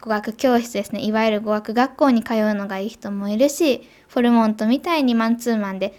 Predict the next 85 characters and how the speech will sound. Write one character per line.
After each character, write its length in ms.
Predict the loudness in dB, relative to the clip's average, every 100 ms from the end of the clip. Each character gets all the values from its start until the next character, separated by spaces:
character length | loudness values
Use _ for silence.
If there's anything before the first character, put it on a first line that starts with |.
| -12
オ 120 | -2 2
ン 100 | 2
ラ 80 |
イ 60 | 0
ン 20 |
で 80 | 0
レ 100 | 0
ッ 20 |
ス 160 | 0 -2
ン 40 |
受 80 | 0
け 140 | 4 4
る 80 |
の 80 | 4
が 120 | 2
い 60 | 0
い 20 |
人 160 | -2 -6
も 140 | -6 -6
い 80 |
る 120 | -4 -4
し、 260 | -4 -6 -8 -12 -4
も 80 | -4
う 20 |
人 220 | 0 0
に 120 | 2
よ 80 | -2
っ 20 |
て 440 | 0 2 2 0 -16 _ 2
全 260 | 4 4
然 160 | 2 0 0
違 60 | -2 0 0
う 40 |
と 180 | -2 -2
思 240 | 0 -2
っ 20 |
て 220 | -2 -4 -2
い 40 |
る 40 |
の 120 | -2 -4
で、 180 | -6
そ 180 | -2 0
う 40 | 0
い 40 |
っ 40 |
た 120 | -2 -6
と 140 | -8
こ 160 | -6 -4
ろ 140 | 0
で 260 | 0 0 -2 -16 _
結 240 | -4 -4 0
構 160 | 0
で 120 | 2
す 120 | 0 0
ね、 260 | -2 -2 0
あ 100 | 4
る 220 | 4 2
ん 180 | -2 -4
で 100 | -6
す 140 | -4
よ 100 | -4
ね。 140 | -4 -2
リ 120 | -2
ス 160 | -2
ナ 180 | -2 0
ー 20 |
さ 220 | 0 0 0
ん 60 |
の 40 | -2
中 220 | 0 -2
か 140 | -2
ら 80 | -4
聞 180 | -2 -4
い 40 |
た 100 | -4
こ 120 | -8 -8
と 140 | -8
は 120 | -6
な 140 | -2 -2
い 80 |
ん 40 | -2
で 100 | -4
す 140 | -8
け 140 | -6 -2
ど、 280 | 0 -2